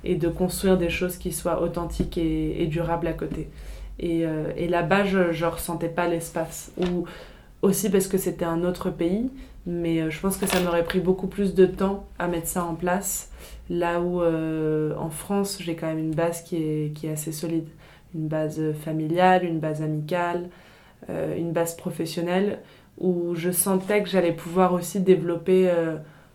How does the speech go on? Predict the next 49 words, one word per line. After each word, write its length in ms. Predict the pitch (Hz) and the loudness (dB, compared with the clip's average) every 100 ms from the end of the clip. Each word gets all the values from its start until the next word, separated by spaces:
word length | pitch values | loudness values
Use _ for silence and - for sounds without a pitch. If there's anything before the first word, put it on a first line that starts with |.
| - | -20
plus 320 | - 220 226 190 | -6 2 2 6
de 100 | 196 | 4
projets 460 | - 190 175 185 | 6 0 4 2
personnels, 760 | 185 175 - 175 180 185 190 190 | 2 -2 -2 0 2 4 4 2
plus 320 | 196 190 165 | -2 -2 0
de, 420 | 175 170 165 160 151 - - - - - | 0 0 0 -2 -4 -20 -20 -20 -20 -10
alors 180 | 170 170 | -4 -2
évidemment 380 | 160 156 165 165 | -2 0 0 -2
trouver 260 | 170 175 175 | -4 -2 -2
un 100 | 170 | -2
travail, 360 | - 196 220 | 2 6 6
mais 80 | 202 | 6
à 100 | 175 | 2
côté 260 | 180 185 185 | 0 2 2
de 40 | |
ça, 240 | - 196 | 2 0
de 140 | 190 175 | 4 2
continuer 500 | 175 185 - 185 180 | 2 -4 0 2 2
un 120 | 175 | 2
dialogue, 540 | 165 180 185 185 185 | 2 6 8 6 4
euh, 160 | 170 160 | 0 -4
sur 220 | 156 180 | -6 -8
toutes 160 | - - | -8 -4
ces 140 | 185 | -4
problématiques 580 | - 170 170 156 - 160 | -2 -2 -2 -4 -6 -4
d'écoféminisme, 920 | 165 165 156 170 170 185 196 190 - | -4 -4 -6 -4 2 4 4 0 -4
de 80 | 175 | -4
rencontrer 500 | 170 160 156 151 170 | -4 -6 -8 -8 -4
des 160 | 160 165 | -2 0
gens, 320 | 175 190 190 | 0 0 -2
des 160 | 196 160 | -4 -6
gens 160 | 160 151 | -8 -2
comme 200 | 160 156 | -4 -2
toi, 200 | 185 185 | -4 -4
tu 140 | - | -6
vois, 120 | 170 | -10
je 80 | 165 | -10
pense 140 | 165 | -16
que 60 | - | -14
c'est 100 | 151 | -8
pas 120 | 160 | -6
anodin 320 | 160 156 160 151 | -4 -6 -6 -8
qu'on 60 | 160 | -12
se 160 | - | -12
soit 100 | 175 | -10
rencontrés 360 | 156 151 - 170 | -10 -10 -10 -10
à 40 | |
ce 140 | 160 160 | -10 -8
moment-là. 320 | 156 160 | -6 -6